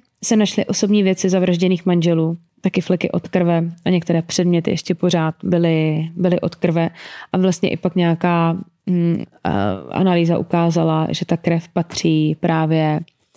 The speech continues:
těm manželům, té Naomi a tomu Richardovi, a dokonce i oblečení toho Roda bylo od krve a to taky pak bylo jako později potvrzeno, že to je krev, eh, těch dvou. Takže tady nebylo o čem.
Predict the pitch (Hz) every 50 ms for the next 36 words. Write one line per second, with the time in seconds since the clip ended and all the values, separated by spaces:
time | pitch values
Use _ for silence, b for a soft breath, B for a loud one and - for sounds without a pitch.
0 | b b b b - 180 180 170 160 160 160 165 175 180 185 190 190 180 - 180
1 | 170 170 170 165 160 165 165 160 156 - 170 170 165 165 156 - - - 175 180
2 | 170 185 175 - 165 170 165 - 165 165 - - 170 - - 165 165 175 185 180
3 | - - 185 180 170 165 170 - 170 165 170 165 160 160 156 160 - _ - 175
4 | 170 170 170 165 170 165 165 165 B B B B B B B B - 180 185 180
5 | 165 165 165 165 - - _ _ - - 180 - - - - 190 175 165 170 170
6 | - - - 170 170 165 170 - 165 - 160 156 156 165 160 156 156 - - -
7 | 160 156 165 - - 165 - 170 165 160 160 160 156 151 160 156 - 165 156 156
8 | - 175 160 156 156 - - 170 160 156 156 151 151 151 151 _ _ - - 170
9 | 156 156 147 156 151 147 143 143 _ _ _ _ - 180 175 165 170 165 165 160
10 | 160 160 151 160 160 156 156 156 - - - 147 -